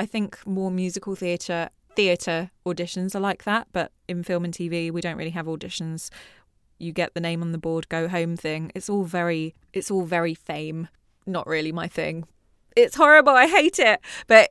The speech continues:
yeah, so that's something you might have to experience. Uh, hopefully you'll get through to the next round. And I think that'll be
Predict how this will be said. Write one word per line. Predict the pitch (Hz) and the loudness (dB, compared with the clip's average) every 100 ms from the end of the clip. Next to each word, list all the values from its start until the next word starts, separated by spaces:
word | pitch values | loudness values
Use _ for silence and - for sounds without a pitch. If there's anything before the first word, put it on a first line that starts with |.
| _ | _
yeah, | 311 311 277 | 8 12 12
so | 302 - 269 247 | 10 4 4 6
that's | 254 233 | 6 2
something | 262 220 220 | 0 -2 -2
you | 214 | 0
might | 214 196 196 | 4 4 2
have | 208 185 | -2 -6
to | 196 | -6
experience. | - - 180 175 165 170 170 - - | -6 -4 0 0 0 -4 -8 -14 -2
Uh, | 226 220 262 | 2 2 2
hopefully | 320 302 330 | -2 0 -2
you'll | 320 | -2
get | 302 - | -4 -4
through | 277 262 | -4 -6
to | |
the | 254 | -4
next | 233 - 214 | -4 -4 -4
round. | 196 196 196 190 | -2 -2 -2 -4
And | - 190 | -4 -6
I | 196 | -4
think | 214 196 | -4 -2
that'll | 180 185 | -2 0
be | 180 | -2